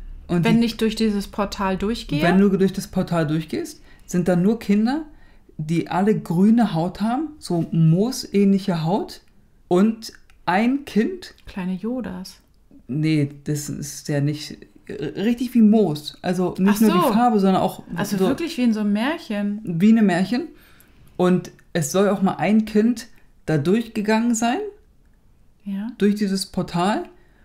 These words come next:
Speaker 1: und soll hier auf unserem Planeten dann irgendwo verschwunden sein.
Speaker 2: Na ja, klar, wenn's durchs Portal geht, dann ist es nicht mehr auf der Erde.
Speaker 1: Und seitdem, nee, das Kind kam aus dem Portal raus.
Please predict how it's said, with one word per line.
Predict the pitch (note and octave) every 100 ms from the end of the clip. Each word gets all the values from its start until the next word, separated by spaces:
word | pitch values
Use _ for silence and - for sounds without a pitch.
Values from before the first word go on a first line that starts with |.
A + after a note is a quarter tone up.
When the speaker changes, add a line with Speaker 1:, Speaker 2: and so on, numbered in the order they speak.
| _ _ _ _
Speaker 1:
und | F3 D#3
soll | D3+ F3 F#3+
hier | F3+ G3+
auf | G3+
unserem | F#3 F3 F3+
Planeten | - D#3+ D#3+ F3+ - E3
dann | D#3+
irgendwo | - F3 F#3 E3+
verschwunden | E3 E3 C#3 - D3+ D3 D#3
sein. | C#3 C3+ - C#3+ - _ _
Speaker 2:
Na | E3+
ja, | D3 F3+
klar, | F3 A#3 F#3+
wenn's | E3+ E3+ -
durchs | F#3 -
Portal | - F#3+ F3+ G3 F#3 G#3
geht, | B3 B3
dann | A3+
ist | A3+
es | A3
nicht | A3 A3+
mehr | A#3 A3
auf | A3
der | B3+
Erde. | - F#3+ F#3 F3+ F#3+ _
Speaker 1:
Und | E3+ E3
seitdem, | D#3 D#3 D3 G#3 F#3 G#3+ - - _ -
nee, | G#3 A#3+ - - -
das | D#3+ D#3 -
Kind | - D#4 -
kam | F#3+ E3+
aus | E3+ E3
dem | F3
Portal | - E3 E3+ D3
raus. | D3 G3 C#3+ -